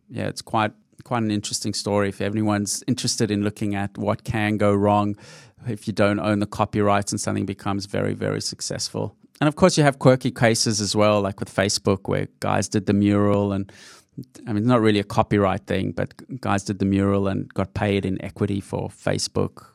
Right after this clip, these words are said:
sh-, by f-, um, with Facebook shares, and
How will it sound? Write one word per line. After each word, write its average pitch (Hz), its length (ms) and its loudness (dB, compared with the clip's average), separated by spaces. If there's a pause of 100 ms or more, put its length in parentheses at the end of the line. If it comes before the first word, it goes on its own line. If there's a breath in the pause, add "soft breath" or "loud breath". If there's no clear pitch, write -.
(100)
sh-, - 400 -6
by 95 100 0
f-, - 180 -10 (100)
um, 101 340 -4 (100)
with 101 220 -6
Facebook 107 380 -2
shares, 101 440 -2
and 101 180 -10